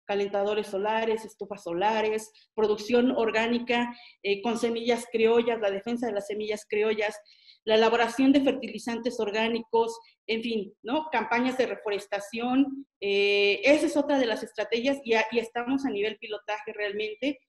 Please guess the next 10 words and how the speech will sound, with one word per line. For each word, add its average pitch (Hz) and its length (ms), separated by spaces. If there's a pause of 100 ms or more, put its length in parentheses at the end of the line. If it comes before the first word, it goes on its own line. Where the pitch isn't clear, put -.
(140)
Se 233 80
han 240 140
elaborado 214 400
en 220 100
algunas, 254 520 (420)
eh, 190 240
casas 233 400
de 202 140
la 190 120
región 233 560